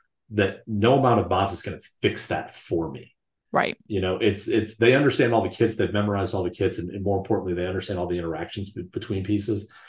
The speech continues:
Speaker 1: that
Speaker 2: Hmm.
Speaker 1: I could be, I could have the best mod set in the game, and I'm not sure that I'm always beating Calvin from that side because he understands those other pieces of it.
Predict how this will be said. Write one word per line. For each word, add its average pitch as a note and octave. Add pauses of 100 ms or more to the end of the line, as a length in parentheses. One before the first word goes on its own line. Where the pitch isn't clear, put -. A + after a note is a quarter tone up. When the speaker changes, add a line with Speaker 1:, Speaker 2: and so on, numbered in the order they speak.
(200)
Speaker 1:
that G2
Speaker 2:
Hmm. D#3+ (460)
Speaker 1:
I C#3
could A#2+
be, A2+ (100)
I B2
could B2
have A2
the G2+
best G2+
mod G2
set G2
in F2
the F2+
game, F#2
and F2
I'm B2+
not C#3
sure B2+
that G#2
I'm G#2
always G2+
beating F#2+
Calvin - (380)
from F#2+
that E2+
side E2
because F2
he G#2+
understands G2+
those F2+
other E2+
pieces F2
of D#2
it. -